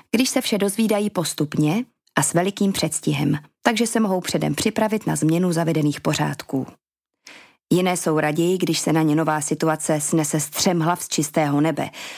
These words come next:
tak jako rozdurděná straka v době hnízdění. Než si uvědomíte, co se děje, už je to za vámi.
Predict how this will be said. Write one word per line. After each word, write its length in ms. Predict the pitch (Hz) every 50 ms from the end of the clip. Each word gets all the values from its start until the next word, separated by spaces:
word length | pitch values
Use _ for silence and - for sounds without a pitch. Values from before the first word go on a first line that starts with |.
| - - -
tak 200 | - 202 - -
jako 220 | 170 165 - 151
rozdurděná 680 | 151 170 185 170 170 180 170 165 175 165 160 151 151 147
straka 440 | - - - 165 180 175 - 175
v 40 | 170
době 240 | 160 165 147 156 147
hnízdění. 640 | 139 151 165 170 170 151 156 151 143 143 139 143 - - - - - - - - -
Než 140 | 254 294 277
si 140 | - - 277
uvědomíte, 520 | 262 226 247 220 220 220 214 202 - 190
co 140 | - - 165
se 160 | 156 - 156
děje, 320 | 147 170 214 240 240 240 240 - - - - - -
už 160 | 160 - -
je 60 | 160
to 100 | - 160
za 140 | 156 156 151
vámi. 320 | - 151 139 139 135 139